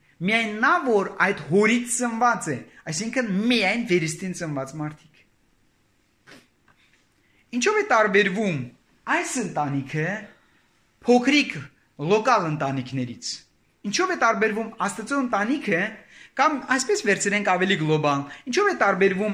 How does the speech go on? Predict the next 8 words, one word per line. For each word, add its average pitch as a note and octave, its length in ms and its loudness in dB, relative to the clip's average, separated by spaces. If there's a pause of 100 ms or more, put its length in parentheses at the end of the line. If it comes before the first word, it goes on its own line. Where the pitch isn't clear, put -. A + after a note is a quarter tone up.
(160)
Աստծո G3+ 500 0
ընտանիքը, D3+ 600 0
ժողովը, E3 580 2 (480)
մնացած C4+ 540 2
բոլոր C4 340 4
ժողովներից։ C3+ 640 -2 (840)
Այստեղ F#3 520 -6
է G#3+ 60 -8